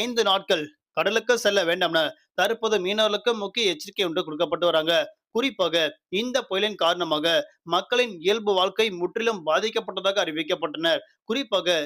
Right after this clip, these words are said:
தமிழகத்தை பொறுத்தவரை சென்னை, ராணிப்பேட்டை, திருவள்ளூர் உள்ளிட்ட மூன்றுக்கும் மேற்பட்ட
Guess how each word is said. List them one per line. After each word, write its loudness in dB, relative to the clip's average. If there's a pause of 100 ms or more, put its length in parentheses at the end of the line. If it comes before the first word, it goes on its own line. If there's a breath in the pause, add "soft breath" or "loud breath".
(140)
தமிழகத்தை 2
பொறுத்தவரை 0 (360)
சென்னை, 0 (160)
ராணிப்பேட்டை, 0 (100)
திருவள்ளூர் 2
உள்ளிட்ட 0 (440 soft breath)
மூன்றுக்கும் -2
மேற்பட்ட 0